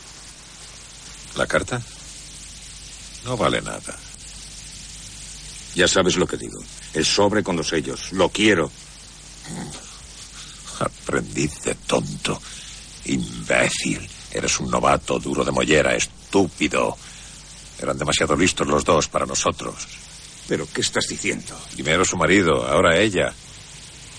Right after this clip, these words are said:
Speaker 1: Pestañeaba con esos enormes ojos y tú te lo tragaste todo, como una ballena con la boca abierta. ¿Quieres el sobre?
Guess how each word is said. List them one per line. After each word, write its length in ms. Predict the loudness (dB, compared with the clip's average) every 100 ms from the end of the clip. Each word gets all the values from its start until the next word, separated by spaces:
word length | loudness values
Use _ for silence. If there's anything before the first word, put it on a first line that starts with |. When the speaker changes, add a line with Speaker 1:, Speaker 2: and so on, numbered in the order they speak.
| -4
Speaker 1:
Pestañeaba 680 | 0 2 2 2 4 4
con 140 | 2 2
esos 260 | 0 0
enormes 400 | 0 0 0 0
ojos 380 | 2 2 2 0
y 60 | 0
tú 200 | -2 -2
te 140 | 0
lo 80 | 0
tragaste 540 | 0 -2 -2 -2 -4
todo, 520 | -6 2 2 4 0 -4 -8 -8 -8 -2
como 260 | 2 6 6
una 220 | 8 8
ballena 500 | 8 6 4 4 -2
con 180 | -2 -2
la 80 |
boca 380 | -2 -2 0 -2
abierta. 580 | 0 2 2 0 -6 -10 -10 -14 -16 -16 -16 -16 -16 -16 -4
¿Quieres 280 | 2 4 4
el 60 | 4
sobre? 340 | 6 6 4